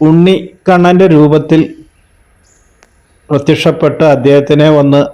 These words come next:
ആശ്വസിപ്പിച്ചെന്നും പിന്നീട് ഈ ഗുരുവായൂരിലേക്ക് ഇങ്ങനെ ഇത്രയും ദൂരം നടന്നു വന്ന് കഷ്ടപ്പെടേണ്ട,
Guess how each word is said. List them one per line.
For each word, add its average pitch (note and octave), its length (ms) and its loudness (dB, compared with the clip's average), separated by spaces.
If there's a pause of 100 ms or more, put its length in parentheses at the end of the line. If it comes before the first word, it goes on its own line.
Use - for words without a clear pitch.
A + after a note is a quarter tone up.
(120)
ആശ്വസിപ്പിച്ചെന്നും C3 840 0 (800)
പിന്നീട് D#3 400 0 (400)
ഈ - 20 2 (120)
ഗുരുവായൂരിലേക്ക് E3 880 2
ഇങ്ങനെ D#3+ 280 2 (520)
ഇത്രയും E3 340 0
ദൂരം D#3+ 280 2 (320)
നടന്നു C#3+ 360 0
വന്ന് D3 220 0 (220)
കഷ്ടപ്പെടേണ്ട, C3+ 640 -2